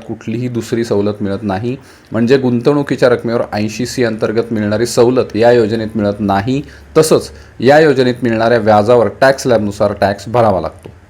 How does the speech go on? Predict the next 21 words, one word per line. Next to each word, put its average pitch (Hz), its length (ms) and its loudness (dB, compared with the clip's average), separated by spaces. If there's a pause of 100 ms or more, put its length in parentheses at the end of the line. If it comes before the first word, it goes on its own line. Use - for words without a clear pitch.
(1400)
आता 123 200 4
बघूया, 143 360 4
एसबीआय 131 480 4
वी 123 140 -2
केअर 127 220 -2
योजनेत 123 400 0
खातं 110 320 -2
कसं 120 280 -6
उघडावं? 92 380 -6 (720)
मंडळी, 151 400 6
या 143 140 6
योजनेत 147 500 2
खातं 127 280 0
उघडण्यासाठी 127 640 0
तीन 135 260 -4
पर्याय 127 300 4
उपलब्ध 117 420 0
आहेत. 120 340 0 (340)
पहिला 135 300 4
पर्याय, 127 340 4
तुम्ही 127 320 -4